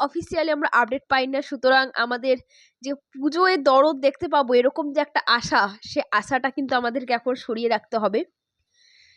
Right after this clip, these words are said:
তো এখন, আহ, এটাই বলা যে কবে দরদ রিলিজ পায়, দরদের জন্য আমরা সবাই ভীষণ এক্সাইটেড রয়েছি, ভীষণ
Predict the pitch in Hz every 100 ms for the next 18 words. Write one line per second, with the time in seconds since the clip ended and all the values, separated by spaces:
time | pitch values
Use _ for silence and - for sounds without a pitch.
0 | _ _ _ - 359 415 415 - 285 -
1 | 440 453 - 320 269 254 - 302 427 381
2 | 381 370 403 _ 320 277 285 359 262 254
3 | 262 285 247 262 269 - 302 285 233 220
4 | 220 240 262 262 277 285 240 208 247 247
5 | 214 - 277 254 - 277 262 277 262 269
6 | 269 294 233 202 262 262